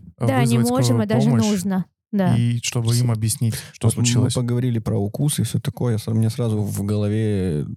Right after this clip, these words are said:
Speaker 3: про аллергии ещё начинаю думать. Потому что про отёки говорили, всё вот это вот.
Speaker 1: Но в рамках первой помощи мы ничего, никакие таблетки не даём, ничего не колем.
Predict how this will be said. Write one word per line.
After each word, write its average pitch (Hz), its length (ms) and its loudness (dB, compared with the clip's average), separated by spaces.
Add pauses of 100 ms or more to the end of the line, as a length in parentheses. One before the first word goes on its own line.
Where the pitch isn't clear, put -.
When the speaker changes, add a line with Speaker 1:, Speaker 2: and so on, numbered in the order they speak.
(160)
Speaker 3:
про 104 140 -2
аллергии 104 460 0
ещё 98 180 -2
начинаю - 380 -2
думать. - 380 -4 (340)
Потому 92 100 0
что - 140 -8
про 95 160 -2
отёки 117 380 -2
говорили, 101 500 -2
всё 101 180 -6
вот - 100 -4
это - 160 -4
вот. - 200 -6 (720)
Speaker 1:
Но 135 80 0
в 139 40 2
рамках 175 260 -2
первой 156 180 0
помощи 165 380 -2
мы 117 240 2
ничего, 117 460 0
никакие 117 380 0
таблетки 117 400 -2
не 113 80 2
даём, 113 300 0
ничего 113 300 0
не 113 100 0
колем. 120 400 -2